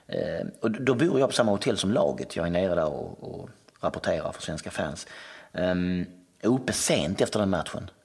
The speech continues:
Jättesent. Ehm, ehm, kan inte skicka texten från egen dator utan får åka ner i lobbyn och låna deras dator.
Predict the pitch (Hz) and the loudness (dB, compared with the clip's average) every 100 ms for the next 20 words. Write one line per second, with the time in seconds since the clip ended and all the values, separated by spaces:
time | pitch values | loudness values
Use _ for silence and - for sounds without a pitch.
0 | _ - 107 110 82 - 73 - - - | _ -2 -2 -2 -4 -4 -4 -8 -14 -20
1 | - - - _ - - 85 - - - | -20 -20 -20 _ -10 -8 -8 -10 -10 -8
2 | 50 50 - 50 - - - - - - | -8 -8 -10 -10 -10 -12 -14 -18 -18 -20
3 | - - - - - - 117 - 127 127 | -20 -20 -18 -20 -6 0 2 2 0 2
4 | 101 135 107 95 95 101 95 92 98 117 | 2 2 0 0 4 4 4 4 4 4
5 | 101 87 87 95 95 95 98 101 80 85 | 0 2 2 2 2 4 4 4 2 0
6 | 85 92 87 82 - 80 85 71 | 0 2 2 0 0 -2 -2 -8